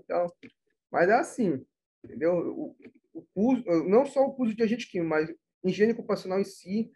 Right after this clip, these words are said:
abre atualmente, né? Eu consegui incentivar, tive uma colega que ela tá fazendo, acho que não sei se ela já terminou o curso contigo, né?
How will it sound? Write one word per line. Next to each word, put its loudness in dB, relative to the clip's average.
abre 0
atualmente, 0
né? 2
Eu -2
consegui -4
incentivar, 2
tive -12
uma 0
colega 2
que 4
ela 6
tá 2
fazendo, 0
acho 0
que -8
não -2
sei -10
se 0
ela 4
já -4
terminou -2
o -4
curso -6
contigo, -4
né? -6